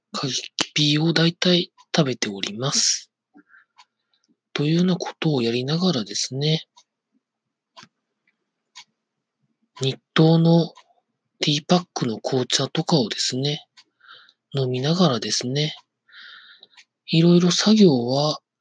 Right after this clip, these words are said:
家に帰ってきてからやってるんですけれども、終わることと終わらないことがありまし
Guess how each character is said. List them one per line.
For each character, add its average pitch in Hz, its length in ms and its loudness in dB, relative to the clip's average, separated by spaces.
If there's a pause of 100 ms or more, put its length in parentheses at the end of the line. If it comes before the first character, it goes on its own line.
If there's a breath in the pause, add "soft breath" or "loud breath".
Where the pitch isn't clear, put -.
(300)
家 156 180 0
に 139 140 -4
帰 165 200 2
っ 165 40 -6
て - 260 -8
き - 80 -4
て 120 140 -4
か 120 140 -2
ら 110 100 -2
や 113 140 -4
っ - 40 -20 (100)
て 147 120 -2
る 170 160 2
ん - 20 2
で 131 100 -4
す - 100 -2
け - 120 -6
れ 110 120 -4
ど 104 140 -6
も、 135 280 -6 (1900)
終 165 180 4
わ 185 60 6
る 202 80 2
こ - 140 -6
と 196 140 -2
と - 140 -2
終 127 260 -2
わ 147 60 -2
ら 151 40 -4
な 165 120 0
い 165 80 -4
こ - 120 -16
と 202 160 2
が 139 140 2
あ - 20 -2
り 110 140 -4
ま 131 160 -4
し - 180 0